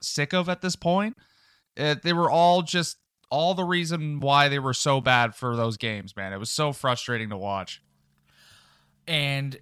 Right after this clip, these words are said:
Speaker 2: that brings us to tonight, or actually, excuse me, last night, they go into Nashville, and a better game overall. I thought they were asleep for the first period, but they really picked it up in the second and the third.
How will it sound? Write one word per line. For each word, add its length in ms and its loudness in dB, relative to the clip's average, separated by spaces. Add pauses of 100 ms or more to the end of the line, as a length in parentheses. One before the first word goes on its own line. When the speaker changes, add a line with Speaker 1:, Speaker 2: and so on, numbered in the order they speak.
(300)
Speaker 2:
that 260 -2
brings 240 -4
us 180 -8
to 80 -8
tonight, 640 -8
or 300 -2
actually, 340 0
excuse 280 -8
me, 100 -10
last 420 -2
night, 300 -8 (280)
they 200 -10
go 160 -6
into 180 -4
Nashville, 800 -8 (720)
and 440 -2 (260)
a 80 -2
better 340 4
game 400 -2
overall. 480 0
I 80 0
thought 260 -2
they 80 -4
were 260 -6
asleep 600 -4
for 160 -14
the 80 -8
first 380 -6
period, 340 -8
but 140 -8
they 100 -6
really 260 -6
picked 300 -10
it 100 -6
up 220 -4
in 60 -8
the 80 -10
second 380 -6
and 100 -10
the 80 -10
third. 400 -6